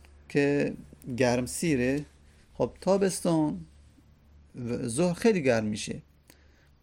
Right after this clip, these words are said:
اه، وقت ظهر دیگه حد گرمی حرارت خورشید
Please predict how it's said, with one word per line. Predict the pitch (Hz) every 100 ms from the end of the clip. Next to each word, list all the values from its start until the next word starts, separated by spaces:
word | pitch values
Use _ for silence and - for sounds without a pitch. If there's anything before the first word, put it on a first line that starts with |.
| _ _ _ _ _ _ _ _ _ - - - - _ _ _ _ _ _ _ _ _ _ _ _ -
اه، | 131 120 113 113 110 - - - - - - - - - - - - - _ _ _ _ _ _ _ _ _ _ -
وقت | 135 135 147 - 151
ظهر | 123 165 226 196 - - _ _ _ _ _ _ _ _ _ _ - 127
دیگه | 143 180 180 - - - -
حد | 196 190 165 180 180 180 - - _ _ _ _ _ _ _ _ _ 139
گرمی | 123 127 123 131 123
حرارت | 113 - 123 135 139
خورشید | - 127 113 131